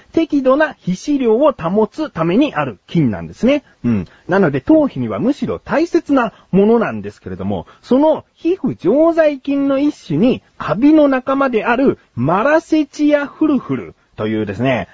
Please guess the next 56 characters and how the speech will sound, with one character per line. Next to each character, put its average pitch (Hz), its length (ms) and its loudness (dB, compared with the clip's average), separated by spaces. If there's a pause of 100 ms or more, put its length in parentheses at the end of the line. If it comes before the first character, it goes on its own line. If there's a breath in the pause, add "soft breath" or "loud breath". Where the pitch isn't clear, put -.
(120)
え 104 540 -4
ー、 101 40 -6
な 165 100 -2
ん - 20 -8
か 117 200 -4 (100)
変 143 100 -6
わ 170 80 2
っ - 120 -10
た 175 100 -2
名 165 100 -2
前 156 200 -2
の 143 220 -2 (120)
も 147 100 4
の 165 100 4
が 123 140 -2
あ 180 60 0
る 165 80 0
ん 123 60 -2
で 107 80 -6
す - 80 -16
け - 80 -10
れ 104 60 -6
ど 101 80 -6
も、 104 200 -4 (200 soft breath)
こ 262 120 2
の 294 260 0 (160)
マ 147 160 -2
ラ 302 120 2
セ 330 160 -4
チ 277 200 0
ア 240 60 0
フ - 180 -2
ル 233 80 2
フ 123 160 -4
ル 110 80 -4
が 98 80 -2
で 95 80 -8
す - 100 -8
ね、 104 200 -2 (180)
フ - 160 -20
ケ 349 180 0
の 330 180 2
増 294 240 2
加 277 140 -2
と 330 140 0
関 190 240 0
係 185 240 2
が 254 240 -2
あ 165 60 0
る 135 80 -4
そ 104 160 -6
う - 20 -8
で 92 60 -10
す。 85 240 -16 (320)
う 151 40 0
ん。 98 160 0